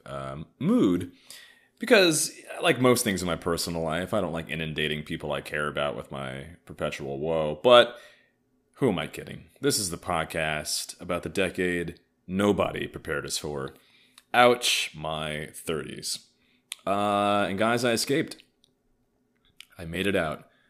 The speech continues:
I escaped from New York once again. And, uh, you know, I'll say this, I'm not in a, <sighs> I'm not in a great place, but, but I am.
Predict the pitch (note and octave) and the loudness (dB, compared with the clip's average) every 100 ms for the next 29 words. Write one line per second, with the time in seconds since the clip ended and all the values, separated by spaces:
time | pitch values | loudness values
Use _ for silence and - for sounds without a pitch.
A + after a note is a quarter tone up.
0 | _ _ _ _ _ F#2+ E2+ C2+ - - | _ _ _ _ _ -8 -6 -4 -2 -2
1 | - A#2 B2 - - - - - - E2+ | 2 4 4 2 -10 -12 -18 -14 -6 -4
2 | D#2+ D#2 C#2+ D2 _ F2+ F2+ F#2 F2 C#2+ | -4 -6 -8 -12 _ -10 -4 -2 0 -2
3 | C#2 - - _ _ _ _ - D#2+ E2 | -8 -12 -20 _ _ _ _ -18 -10 -8
4 | D#2+ - D#2 C#2+ C2+ B1+ E2 - _ - | -6 -8 -8 -10 -10 -12 -18 -20 _ -10
5 | E2 D#2+ D#2+ D#2 D#2 D2+ D2 D2 - _ | -8 -6 -6 -6 -6 -6 -8 -10 -14 _
6 | _ _ A#2 D3 C3+ C#3 F3 A#2+ G#2 - | _ _ -4 0 0 2 2 4 4 0
7 | - G#2+ C#3 B2+ G#2+ F2 D#2 - - _ | -4 -2 0 0 0 0 -2 -8 -20 _
8 | _ _ _ _ _ _ - - _ _ | _ _ _ _ _ _ -20 -20 _ _
9 | _ _ _ _ _ _ _ _ C3 B2+ | _ _ _ _ _ _ _ _ -2 2
10 | - - - E2+ - - - G2 B2 C3 | 2 0 -2 -6 -8 -12 -10 -2 2 4
11 | A#2 F#2+ G2 F2 E2+ F2+ - E2+ D#2+ E2 | 4 2 0 0 -2 -4 -6 -2 -2 -2
12 | - C#3 B2+ A#2+ B2 A2+ D2 D2 | 0 4 10 12 12 8 4 -2